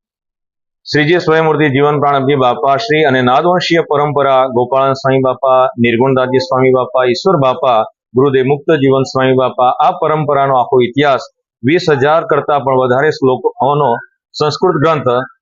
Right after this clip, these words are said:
એ ગ્રંથની દર વર્ષે આ ભુજ ખાતે ચાતુર્માસની કથાનું આયોજન કરવામાં આવે છે અને આ રીતે આ મીડિયા દ્વારા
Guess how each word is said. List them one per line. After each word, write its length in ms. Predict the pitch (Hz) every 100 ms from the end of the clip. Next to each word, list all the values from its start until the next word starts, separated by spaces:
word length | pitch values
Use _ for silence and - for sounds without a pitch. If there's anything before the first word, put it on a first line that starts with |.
| -
એ 60 |
ગ્રંથની 640 | 131 135 139 143 135 123 131
દર 140 | 143 165
વર્ષે 480 | 151 127 151 131 131 - 131
આ 60 |
ભુજ 220 | 123 120 120 127
ખાતે 440 | 131 131 139 139 139 _ _ _
ચાતુર્માસની 600 | 127 113 131 127 120 -
કથાનું 440 | 113 107 120 123 120
આયોજન 300 | 113 117 139
કરવામાં 360 | 139 139 139
આવે 160 | 139 143
છે 200 | 143 151
અને 200 | 156 135 135 139
આ 40 |
રીતે 300 | 147 147 147
આ 260 | 139 127 127 - _ -
મીડિયા 340 | 127 151 180
દ્વારા 440 | 170 143 147 120